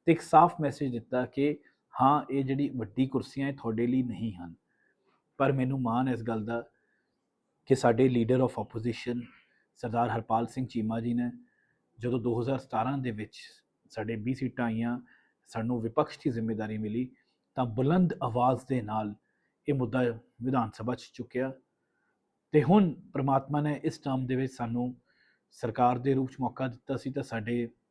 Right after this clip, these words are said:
ਜਿੱਦਾਂ ਹੀ ਸਰਕਾਰ ਬਣਦੇ ਸਾਰ ਸਾਡੇ ਕੌਮੀ ਕਨਵੀਨਰ ਸ਼੍ਰੀ ਅਰਵਿੰਦ ਕੇਜਰੀਵਾਲ ਜੀ ਅਤੇ ਸਾਡੇ ਮੁੱਖ ਮੰਤਰੀ ਮਾਨ ਸਾਹਿਬ ਨੇ ਦਿਸ਼ਾ ਨਿਰਦੇਸ਼ ਦੇ ਦਿੱਤੇ ਸੀ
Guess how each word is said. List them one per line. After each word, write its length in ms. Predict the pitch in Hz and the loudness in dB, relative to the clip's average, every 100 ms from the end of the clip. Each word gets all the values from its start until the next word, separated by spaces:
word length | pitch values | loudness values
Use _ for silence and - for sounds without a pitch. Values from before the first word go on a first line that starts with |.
| _ _ - _ _ _ - | _ _ -20 _ _ _ -4
ਜਿੱਦਾਂ 220 | 113 151 | 2 2
ਹੀ 40 | |
ਸਰਕਾਰ 380 | 143 131 123 120 | 2 0 -2 -2
ਬਣਦੇ 320 | 117 113 117 | -2 -2 -4
ਸਾਰ 340 | 117 117 113 104 - _ _ | -4 -6 -6 -10 -18 _ _
ਸਾਡੇ 300 | 95 104 107 | -10 -6 -2
ਕੌਮੀ 300 | 110 117 120 | -2 -2 0
ਕਨਵੀਨਰ 500 | 117 107 110 117 123 _ _ _ _ | 0 0 0 -2 -4 _ _ _ _
ਸ਼੍ਰੀ 260 | - 120 | 0 2
ਅਰਵਿੰਦ 240 | 117 113 123 | 4 2 -2
ਕੇਜਰੀਵਾਲ 560 | 123 110 120 117 113 | -4 -2 -2 -2 -2
ਜੀ 220 | 110 120 113 110 | -4 -8 -10 -14
ਅਤੇ 300 | - 117 107 - _ _ _ | -10 -10 -10 -18 _ _ _
ਸਾਡੇ 180 | 113 117 | -4 -2
ਮੁੱਖ 240 | 120 - | -2 -2
ਮੰਤਰੀ 240 | 123 120 120 | -4 -2 -4
ਮਾਨ 240 | 110 117 | -2 -4
ਸਾਹਿਬ 220 | - 117 | -4 -2
ਨੇ 140 | 120 107 | -2 -4
ਦਿਸ਼ਾ 260 | 110 131 | -6 -6
ਨਿਰਦੇਸ਼ 400 | 120 107 107 - | -6 -6 -10 -10
ਦੇ 60 | 101 | -12
ਦਿੱਤੇ 240 | 95 110 | -12 -14
ਸੀ 180 | 107 120 | -10 -10